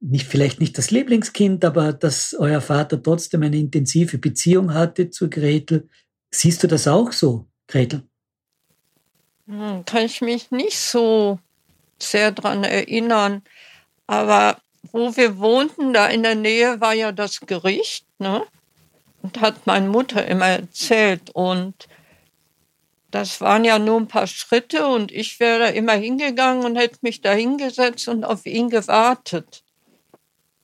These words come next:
Speaker 2: Aber ich hab, hab nicht so viele Erinnerungen. Wie alt war ich denn da? Drei? Drei Jahre, drei, vier Jahre. Ja, dass wir schon mal mit dem Fahrrad gefahren sind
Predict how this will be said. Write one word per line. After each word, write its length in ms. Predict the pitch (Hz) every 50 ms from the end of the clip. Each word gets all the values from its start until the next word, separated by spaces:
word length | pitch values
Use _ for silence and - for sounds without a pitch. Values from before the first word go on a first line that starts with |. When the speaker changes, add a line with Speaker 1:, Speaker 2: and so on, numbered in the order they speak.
| _ _ _ _ _ _ _ _ -
Speaker 2:
Aber 360 | - 165 180 180 185 175 -
ich 220 | 196 - - - 220
hab, 140 | 202 - _ - - - - - - _ _ _ _ _ _ _ _ _ _ _ _ _ _ _ -
hab 200 | 202 196 - 208
nicht 260 | 208 220 226 - -
so 120 | - 202
viele 420 | 185 - - 202 202 185 190 185 -
Erinnerungen. 880 | - 175 175 - - 175 175 175 170 165 160 - 170 160 175 175 175 - _ _ _ _
Wie 100 | - 190
alt 260 | 180 175 170 - -
war 200 | - - 220 269
ich 160 | 262 - - -
denn 260 | - 185 175 175 175
da? 220 | 170 170 175 170 - _ _ _ _ _ _ _ _ _ _ _ _ _ _ _ -
Drei? 520 | - - 175 175 180 196 214 240 277 339 339 - _ _ _ _ _ _ _ _ _ _ _ _ _ _ _ _ -
Drei 260 | - - 170 175 175
Jahre, 500 | 170 170 170 175 175 190 214 214 214 190 180 _ _ _ _ _ -
drei, 320 | - - - 180 190 196 - -
vier 320 | - - 190 190 190 180
Jahre. 580 | 185 196 202 202 214 214 214 214 - 208 190 185 _ _ _ _ _ _ _ _ _ _ _ _ _ _ _ _ _ _ _ _ _ _ -
Ja, 360 | 180 165 160 175 190 208 226
dass 320 | 208 202 190 180 - - -
wir 100 | 220 214
schon 360 | 185 - - - 202 180 190 190
mal 200 | 180 180 175 170
mit 140 | 170 160
dem 140 | 160 151 147
Fahrrad 640 | - - - 196 190 196 214 214 214 202 - _ _
gefahren 840 | - 202 185 - _ - 208 - 190 196 190 185 185 185 180 175 170
sind 600 | - - - 180 180 175 175 165 170 170 160 160